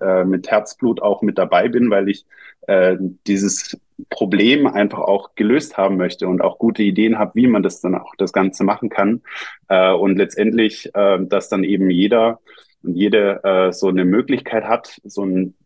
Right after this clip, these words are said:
ähm, so ein Alltagshelfer dann auch mit dabei zu, zu haben, ja, der einem, ähm, Denkaufgaben abnimmt, aber auch organisatorische, äh, Arbeiten mit abnimmt.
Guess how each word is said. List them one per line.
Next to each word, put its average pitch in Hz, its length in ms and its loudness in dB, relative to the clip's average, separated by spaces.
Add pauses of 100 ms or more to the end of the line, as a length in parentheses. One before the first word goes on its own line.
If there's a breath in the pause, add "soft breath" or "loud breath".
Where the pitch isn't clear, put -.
(140)
ähm, 98 340 0
so 104 160 -2
ein 101 300 2
Alltagshelfer 123 840 0
dann 107 160 2
auch 101 180 0
mit 110 140 -4
dabei 87 280 0
zu, 101 440 -4
zu - 200 -4
haben, 80 240 -2
ja, 101 140 2
der 92 280 2
einem, 90 320 0 (140)
ähm, 90 340 2
Denkaufgaben 113 760 2
abnimmt, 101 360 0
aber 98 140 0
auch - 140 -4
organisatorische, 98 1080 0 (100)
äh, - 40 -4
Arbeiten 92 920 -2
mit 98 140 -2
abnimmt. 117 440 2